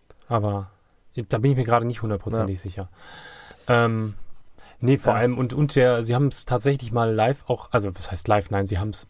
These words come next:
Speaker 1: mal zumindest in bewegten Bildern einigermaßen gezeigt, wie der Umzugsprozess von so einer digitalen sim-Karte von einem zum anderen iPhone funktioniert. Und das war halt auch kein Ding. Das funktionierte ungefähr genauso einfach wie Daten vom
Speaker 2: Ja.
Speaker 1: iPhone zum iPhone transportieren. So,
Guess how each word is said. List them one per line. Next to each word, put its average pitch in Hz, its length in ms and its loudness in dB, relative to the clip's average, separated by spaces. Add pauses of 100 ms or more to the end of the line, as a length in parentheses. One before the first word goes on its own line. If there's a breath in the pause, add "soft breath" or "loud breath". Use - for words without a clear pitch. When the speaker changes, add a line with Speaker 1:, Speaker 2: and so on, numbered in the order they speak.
Speaker 1:
mal 107 320 -2
zumindest 120 460 -2
in 113 180 -2
bewegten 110 340 -4
Bildern 110 260 -2
einigermaßen 107 460 -4
gezeigt, 104 400 -6 (460 loud breath)
wie 127 100 0
der - 140 4
Umzugsprozess - 1200 0
von 120 220 -2
so 113 80 0
einer 107 280 4
digitalen 107 500 -2
sim-Karte 107 480 -2
von 104 160 -6
einem 107 200 0
zum 107 120 -10
anderen 104 220 -4
iPhone 104 340 -6
funktioniert. 104 600 -10 (1040 soft breath)
Und 110 100 0
das 104 120 0
war 98 80 2
halt 101 120 2
auch 101 120 -2
kein 92 200 -2
Ding. 90 200 -4 (220)
Das 95 160 -6
funktionierte 104 420 -4
ungefähr 107 340 -4
genauso 101 360 0
einfach 104 360 -2
wie 101 280 -4 (100)
Daten 110 640 0 (160)
vom - 200 0
Speaker 2:
Ja. 95 140 4
Speaker 1:
iPhone 101 400 -2
zum - 260 -6
iPhone 104 360 -4
transportieren. 101 600 -2
So, 95 200 -4